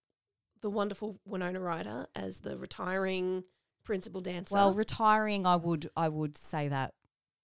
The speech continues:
Speaker 1: Being pushed
Speaker 2: Yeah,
Speaker 1: out.
Speaker 2: she's being pushed out. She's being pushed out. She's old. Um,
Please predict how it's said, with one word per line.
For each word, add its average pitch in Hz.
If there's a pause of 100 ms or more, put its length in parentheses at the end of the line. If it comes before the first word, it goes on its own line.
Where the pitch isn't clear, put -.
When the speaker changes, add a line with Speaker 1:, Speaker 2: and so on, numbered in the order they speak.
(220)
Speaker 1:
Being 247
pushed 180
Speaker 2:
Yeah, 165
Speaker 1:
out. 185
Speaker 2:
she's 214
being 233
pushed -
out. 127
She's 196
being 220
pushed -
out. 135
She's 190
old. 156 (480)
Um, 151